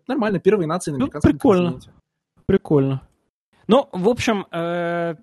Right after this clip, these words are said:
Speaker 2: первая нация, она действительно теряется з-, здесь для меня, потому что мне интереснее наблюдать за, м,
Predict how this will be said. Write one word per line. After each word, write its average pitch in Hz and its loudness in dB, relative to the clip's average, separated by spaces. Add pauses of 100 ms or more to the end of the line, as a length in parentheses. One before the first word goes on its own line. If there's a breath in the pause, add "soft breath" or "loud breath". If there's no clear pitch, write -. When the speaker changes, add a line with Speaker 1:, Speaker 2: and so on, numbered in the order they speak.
(160)
Speaker 2:
первая 185 0
нация, 208 -2
она 160 0
действительно 160 -2
теряется 156 0
з-, 127 -2
здесь 127 -4
для 135 -4
меня, 170 -2
потому 165 0
что - -4
мне 160 2
интереснее 165 2
наблюдать 151 2
за, 151 2 (580 loud breath)
м, 151 4